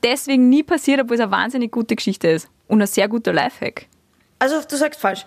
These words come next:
Speaker 1: Ich sag falsch.
Speaker 2: Äh, also sie ist zwar falsch, aber ich möchte dazu sagen, sie ist nur
Speaker 1: <laughs>
Speaker 2: falsch,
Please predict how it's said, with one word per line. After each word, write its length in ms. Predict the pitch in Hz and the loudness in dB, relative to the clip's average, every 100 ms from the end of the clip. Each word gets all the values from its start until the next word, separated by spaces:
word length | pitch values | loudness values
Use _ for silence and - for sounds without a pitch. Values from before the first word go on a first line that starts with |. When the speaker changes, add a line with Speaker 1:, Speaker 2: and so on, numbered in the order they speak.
| - | -6
Speaker 1:
Ich 100 | 294 | -2
sag 140 | 254 | -2
falsch. 300 | - 202 - _ _ _ _ _ _ _ _ _ - - - - - | -2 -4 -6 _ _ _ _ _ _ _ _ _ -20 -20 -20 -18 -2
Speaker 2:
Äh, 40 | |
also 760 | 254 240 240 240 247 233 247 269 277 277 - _ _ _ _ _ | 2 2 2 2 0 -2 0 2 0 -4 -18 _ _ _ _ _
sie 340 | 240 - 294 302 | -20 -10 -6 -6
ist 340 | 294 - - 392 - _ _ - | -6 -10 -20 -20 -20 _ _ -6
zwar 160 | 247 | -6
falsch, 540 | 220 208 214 440 - - - | -2 -2 -2 -4 -10 -14 -4
aber 320 | 240 220 269 494 - 392 370 | -2 0 -2 -2 -2 -2 0
ich 60 | - | 0
möchte 320 | 254 254 262 | 0 0 -2
dazu 120 | 269 262 | -2 0
sagen, 180 | 277 269 | 0 0
sie 100 | 269 | -2
ist 140 | 247 | 0
nur 220 | 294 427 | 2 2
Speaker 1:
<laughs> 20 | |
Speaker 2:
falsch, 520 | - 240 220 208 214 | 2 2 2 0 -2